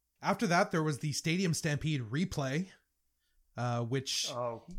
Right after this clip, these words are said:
Speaker 2: I would watch that replay over and over again. Love seeing the highlights from that match.
Speaker 1: To see the highlights from that match is,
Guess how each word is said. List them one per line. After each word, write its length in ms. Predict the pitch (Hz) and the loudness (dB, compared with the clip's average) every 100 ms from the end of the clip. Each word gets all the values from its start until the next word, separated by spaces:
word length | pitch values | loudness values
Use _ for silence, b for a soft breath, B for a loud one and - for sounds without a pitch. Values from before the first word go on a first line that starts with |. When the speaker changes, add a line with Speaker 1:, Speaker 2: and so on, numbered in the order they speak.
| - | -4
Speaker 2:
I 120 | 135 147 | 0 0
would 120 | 151 | 2
watch 220 | 139 139 | 2 2
that 140 | 139 120 | -2 -6
replay 280 | 127 123 | -6 -6
over 200 | 113 113 | -8 -8
and 80 | 113 | -8
over 180 | 113 113 | -8 -8
again. 280 | 110 107 107 98 | -10 -10 -12 -8
Love 200 | 127 135 | -4 -4
seeing 160 | 147 139 | -4 -6
the 60 | |
highlights 340 | 113 117 120 - | -2 -2 -4 -6
from 100 | 117 | -10
that 160 | 110 | -10
match. 240 | 104 110 - | -10 -10 -4
Speaker 1:
To 100 | 190 | 0
see 140 | 254 | 2
the 60 | 233 | 2
highlights 380 | 185 175 175 - | 4 4 2 0
from 140 | 156 | 0
that 180 | 143 135 | 0 0
match 340 | 135 123 - | -2 -4 -4
is, 420 | 131 110 - - | -4 -4 -6 -6